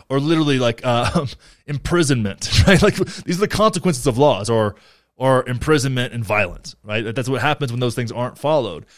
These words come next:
When those are constructed by a mythology, uh, the founding fathers understood that's not a good idea, right? That's not a good idea. They saw that with a monarchy being part of the church. Like, that was not a good idea. It led to so many crazy fucking things happen because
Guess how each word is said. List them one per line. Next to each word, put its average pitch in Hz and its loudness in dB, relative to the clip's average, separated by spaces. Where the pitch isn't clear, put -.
When 143 0
those 208 2
are 147 2
constructed 131 -4
by 143 0
a 139 2
mythology, 127 -2
uh, 156 -4
the 127 -2
founding 208 2
fathers 190 4
understood 156 -2
that's 139 -4
not 143 -4
a 117 -6
good 123 -2
idea, 98 -8
right? 120 0
That's 127 -8
not 156 0
a 147 -2
good 131 -2
idea. 104 -6
They 135 -2
saw 170 2
that 170 4
with 151 0
a 135 0
monarchy 127 -2
being 110 -4
part 127 -2
of 120 -6
the 104 -4
church. 143 -2
Like, 110 -6
that 127 0
was 117 -2
not 120 -2
a 107 -6
good 113 -2
idea. 104 -4
It 120 -8
led 131 -4
to 120 -6
so 127 -4
many 120 -6
crazy 135 -2
fucking 120 -6
things 117 -10
happen 147 -2
because 117 -8